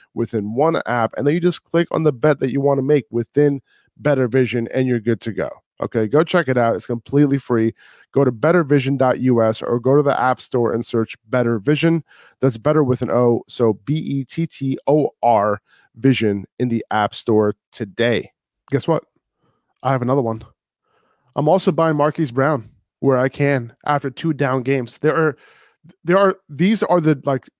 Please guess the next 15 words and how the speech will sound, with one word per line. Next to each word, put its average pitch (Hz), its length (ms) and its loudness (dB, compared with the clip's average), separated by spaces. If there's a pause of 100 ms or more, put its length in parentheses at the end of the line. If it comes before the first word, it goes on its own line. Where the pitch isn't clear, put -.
(360)
down 147 300 0
games 147 340 0
we 139 100 0
were 135 100 2
expecting 139 520 -2
to 123 140 -2
happen 117 380 -2
the 135 160 -6
entire 131 400 -2
time 135 760 -6 (800)
with 135 220 0
Josh 147 300 0
Dobbs 147 300 0
at 143 140 0
quarterback. 156 420 0